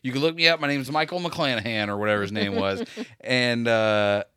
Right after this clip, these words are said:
Speaker 1: that was hilarious. Everyone
Speaker 2: Right.
Speaker 1: was like, "You're an idiot. You got
Speaker 2: Yeah.
Speaker 1: caught." Also, there was a camera. There's cameras everywhere. Why are you stealing from the front door?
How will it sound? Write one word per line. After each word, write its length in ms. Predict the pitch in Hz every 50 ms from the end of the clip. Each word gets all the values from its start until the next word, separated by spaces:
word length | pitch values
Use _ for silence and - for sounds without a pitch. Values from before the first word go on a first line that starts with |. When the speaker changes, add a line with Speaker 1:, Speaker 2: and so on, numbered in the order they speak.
| _ -
Speaker 1:
that 160 | 123 113 107
was 180 | 107 107 107 -
hilarious. 680 | - 98 95 82 69 65 60 55 58 - - - - - -
Everyone 260 | 98 95 92 90 170
Speaker 2:
Right. 160 | 175 170 98
Speaker 1:
was 160 | 95 95 90
like, 340 | 98 95 87 87 85 - -
"You're 120 | 95 95 92
an 80 | 92
idiot. 440 | 95 98 101 101 98 98 101 104 -
You 80 | 98 95
got 140 | 92 95
Speaker 2:
Yeah. 160 | 98 160 156 151
Speaker 1:
caught." 340 | 113 95 90 92 92 92 - - - - - - -
Also, 480 | - 233 320 320 - 160 156 170 185 180
there 120 | 208 220 254
was 140 | 285 294
a 80 | 277 277
camera. 380 | 247 240 262 269 240 127 92 104
There's 200 | 139 220 269 262
cameras 380 | - 302 311 302 311 285 233 226 -
everywhere. 480 | 147 156 160 160 139 113 101 92 87 90
Why 120 | 98 139
are 60 | 240
you 120 | 330 359 320
stealing 600 | - - - 214 214 214 208 202 196 190 185 185 - -
from 140 | 143 175 170
the 100 | 165 151
front 320 | - - 156 147 143 131
door? 320 | 120 117 107 101 90 82